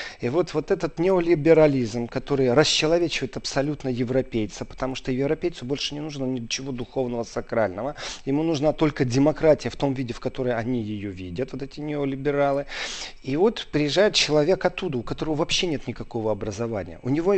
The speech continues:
был только опыт выживания, и вся его семья с опытом выживания. И теперь простой и очень жесткий вопрос.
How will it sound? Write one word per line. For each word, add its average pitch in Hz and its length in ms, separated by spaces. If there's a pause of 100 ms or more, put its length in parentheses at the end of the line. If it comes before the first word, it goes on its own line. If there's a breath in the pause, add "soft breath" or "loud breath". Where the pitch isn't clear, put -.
был 165 300
только 156 320
опыт 170 420
выживания, 135 640
и 113 120
вся - 180
его 156 160
семья 143 520 (220 loud breath)
с - 160
опытом 131 480
выживания. 117 680
И 110 100
теперь 185 320
простой - 440
и - 80
очень 127 280
жесткий 123 380
вопрос. 113 440